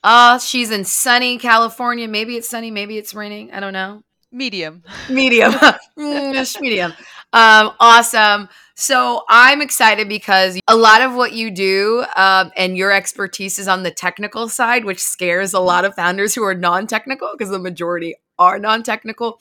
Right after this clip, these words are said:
Speaker 1: at least now. I think that's gonna change in the next few years. Um, but before we dive into that, 'cause I know so many founders have questions around the technical side, how to streamline, how to recruit, all of that. Um, I wanna know about you. So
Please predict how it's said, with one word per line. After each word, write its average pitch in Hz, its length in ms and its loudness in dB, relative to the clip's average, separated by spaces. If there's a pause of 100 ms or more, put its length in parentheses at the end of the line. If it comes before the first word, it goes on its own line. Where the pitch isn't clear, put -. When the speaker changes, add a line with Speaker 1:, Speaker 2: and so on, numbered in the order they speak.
(220)
Speaker 1:
at 220 140 2
least 262 320 -8
now. 160 400 -2
I 160 80 -4
think 170 160 -12
that's 156 120 -12
gonna 151 180 -16
change 160 360 -16
in 160 60 -20
the 160 80 -12
next - 420 -14
few 165 140 -14
years. 202 400 -6 (400)
Um, 185 380 2 (280)
but 214 260 4
before 247 340 2
we 262 140 0
dive 208 440 2
into 196 360 -6
that, 175 200 2
'cause 175 80 -10
I 180 80 -4
know 185 140 -4
so 175 240 -6
many 175 160 -6
founders 165 460 -4
have 160 160 -10
questions 160 400 -10
around 151 240 -6
the 151 60 -14
technical 156 440 -16
side, 156 320 -6
how 156 200 -4
to 156 80 -8
streamline, 156 720 -8
how 151 120 -10
to 151 140 -12
recruit, 160 380 -12
all 156 200 -4
of 147 60 -12
that. 160 260 2 (320)
Um, 180 260 0 (140)
I 226 140 6
wanna 320 180 0
know 254 300 0 (180)
about 214 300 2
you. 202 480 -6
So 202 340 2